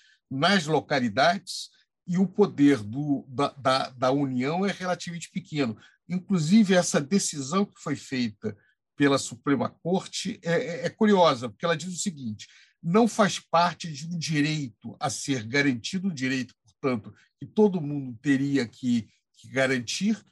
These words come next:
é, o direito ao aborto. Ou seja, cada estado pode legislar, é, a favor ou contra isso, é, o que dá uma confusão monumental no caso americano.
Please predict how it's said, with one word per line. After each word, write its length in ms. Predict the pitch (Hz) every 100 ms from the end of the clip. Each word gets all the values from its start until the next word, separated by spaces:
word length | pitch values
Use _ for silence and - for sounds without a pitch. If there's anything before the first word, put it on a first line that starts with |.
| _ _ -
é, 140 | 151 156
o 140 | 170
direito 380 | 165 160 185 185
ao 60 |
aborto. 420 | 175 131 139 - 175
Ou 40 |
seja, 420 | - - 196 180
cada 400 | - 214 214 185
estado 600 | 190 - - 175 180 165 -
pode 260 | 170 165 143
legislar, 760 | 143 147 135 120 127 139 165 - _ _ -
é, 180 | 143 143
a 120 | - 131
favor 600 | - 135 110 147 170 180
ou 120 | 160
contra 440 | - 165 156 170
isso, 400 | 143 110 - - _ _ _ _ _
é, 560 | 151 151 151 151 143 - _ _ _ -
o 80 | 190
que 160 | 208
dá 100 | 139
uma 160 | 139 131
confusão 580 | 160 - 139 101 120 139
monumental 800 | 139 147 147 147 113 123 120 127
no 120 | 131
caso 320 | - 120 113
americano. 480 | 131 135 - 101